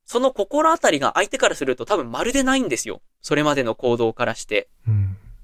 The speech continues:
Speaker 1: なぜなら、その、今、ルナコさんがなんとなく合わないなって感じたのは、ルナコさんが感じてるだけであって、相手の方は感じてない可能性が高いので、
Speaker 2: うん。
Speaker 1: そうなると、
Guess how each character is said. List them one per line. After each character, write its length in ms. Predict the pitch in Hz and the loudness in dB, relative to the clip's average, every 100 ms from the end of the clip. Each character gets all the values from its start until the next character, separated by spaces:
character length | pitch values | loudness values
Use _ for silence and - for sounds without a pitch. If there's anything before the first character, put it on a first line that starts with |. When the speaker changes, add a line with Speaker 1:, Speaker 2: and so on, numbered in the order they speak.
| - _ | -20 _
Speaker 1:
な 120 | 214 | -2
ぜ 100 | 226 | 0
な 120 | 208 220 | 0 0
ら、 260 | 247 170 _ _ _ | 2 0 _ _ _
そ 140 | - | -2
の、 340 | 240 247 240 240 _ _ | 2 2 0 -4 _ _
今、 300 | 220 202 131 - | -4 0 0 2
ル 100 | 240 | 0
ナ 100 | 247 | 0
コ 120 | 180 | 0
さ 160 | 196 208 | -2 -2
ん 80 | |
が 120 | 156 156 | -4 -4
な 180 | 214 | -4
ん 80 | 339 | -6
と 140 | - 403 | -4 -2
な 120 | 392 | 0
く 120 | 226 | 2
合 40 | |
わ 120 | 214 240 | 4 4
な 120 | 226 | 2
い 80 | 170 | 2
な 100 | 196 | -2
っ 80 | |
て 140 | - 135 | -2 -8
感 240 | - 147 | -4 -4
じ 120 | 147 | -2
た 140 | 139 156 | -2 0
の 140 | 127 | 0
は、 280 | 113 120 - _ _ _ | 2 2 0 _ _ _
ル 120 | 269 | -2
ナ 100 | 349 | 0
コ 140 | 381 370 | 2 2
さ 160 | 302 | 2
ん 40 | 302 | 2
が 100 | 262 | 0
感 200 | 190 170 | 0 0
じ 120 | 160 | 0
て 80 | 165 | 2
る 100 | 156 | 2
だ 100 | 151 | 2
け 120 | 160 | 2
で 80 | 123 | 2
あ 40 | |
っ 60 | - | 0
て、 280 | - 120 - _ - | -2 -2 -2 _ -2
相 180 | 330 339 | 0 2
手 120 | 381 | 2
の 100 | 370 | 2
方 220 | 359 359 | 2 0
は 80 | - | 0
感 240 | 196 233 | 0 -2
じ 100 | 240 | -2
て 120 | 247 | -4
な 200 | 190 185 | -4 -2
い 80 | 285 | -2
可 160 | - 160 | 0 0
能 140 | 131 | 2
性 180 | 131 131 | 2 4
が 220 | 120 120 _ _ | 4 0 _ _
高 240 | - 147 156 | -8 0 0
い 60 | |
の 120 | 120 98 | 0 0
で、 340 | 117 113 - - | 2 2 0 -2
Speaker 2:
う 60 | |
ん。 340 | 107 101 101 104 - - - | -2 0 -4 -8 -16 -20 -4
Speaker 1:
そ 180 | - 254 | 2 4
う 40 | |
な 120 | 269 | 4
る 120 | 254 | 2
と、 420 | - 190 165 117 | 2 6 6 6